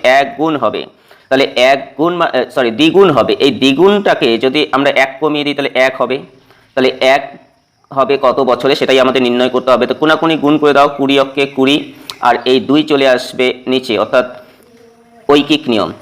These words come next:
এবার দুই দিয়ে কুড়িকে কাটলে হবে দশ। অতএব সঠিক উত্তর হবে অপশন এ, দশ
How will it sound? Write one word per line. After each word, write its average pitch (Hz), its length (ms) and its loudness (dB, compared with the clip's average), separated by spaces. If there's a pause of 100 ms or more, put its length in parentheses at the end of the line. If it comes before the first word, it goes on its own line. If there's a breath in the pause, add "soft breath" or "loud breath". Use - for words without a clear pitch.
(120)
এবার 120 240 2
দুই 147 180 2
দিয়ে 139 220 0 (240)
কুড়িকে 143 320 0
কাটলে 127 340 0
হবে 120 380 -2 (340)
দশ। 110 320 2 (320)
অতএব 123 300 0
সঠিক 160 360 -2
উত্তর 151 220 -2
হবে 113 300 0 (420 loud breath)
অপশন 127 440 0 (760)
এ, 131 140 4 (540)
দশ 131 280 4